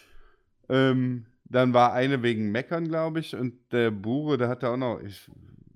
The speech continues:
Speaker 2: keine Ahnung, wegen Meckern oder sonst was gekriegt. Also, der Schiedsrichter hatte seine, äh, hatte seine Linie, die war, also was mich gewundert hatte, diese zwei frühen gelben Karten gegen Duisburg und, und mich und dann,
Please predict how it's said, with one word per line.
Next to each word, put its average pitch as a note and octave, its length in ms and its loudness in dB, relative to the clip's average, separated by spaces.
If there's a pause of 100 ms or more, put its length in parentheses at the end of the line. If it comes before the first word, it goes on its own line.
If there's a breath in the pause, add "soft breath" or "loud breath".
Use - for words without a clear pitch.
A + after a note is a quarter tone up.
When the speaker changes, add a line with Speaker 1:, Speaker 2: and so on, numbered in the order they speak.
(300)
Speaker 2:
keine F2 200 -8
Ahnung, F#2+ 320 -6
wegen F#2 180 -4
Meckern G2+ 300 -6
oder F#2 180 -4
sonst G#2+ 260 -10
was G#2+ 160 -10
gekriegt. - 480 -12
Also, G2 220 -4 (720 loud breath)
der B2 200 2
Schiedsrichter E3+ 800 -2
hatte C3+ 260 -2
seine, B2 680 0 (380)
äh, A2+ 260 0
hatte C3 300 -4
seine A2+ 240 0
Linie, E3 680 -2
die A#2 440 -4
war, A#2+ 220 -2 (260)
also A2+ 300 -2
was A#2+ 160 -2
mich B2+ 140 -12
gewundert D#3 360 -2
hatte, D3+ 220 -4
diese A2+ 380 -6
zwei C3 300 2
frühen C#3+ 340 -2
gelben A2+ 260 -2
Karten A#2 380 -4
gegen F#2+ 180 -4
Duisburg A2 320 -8
und, G2 140 -8 (160)
und G2 180 -6
mich A2+ 300 -6
und G2+ 180 -8
dann, B2 300 -4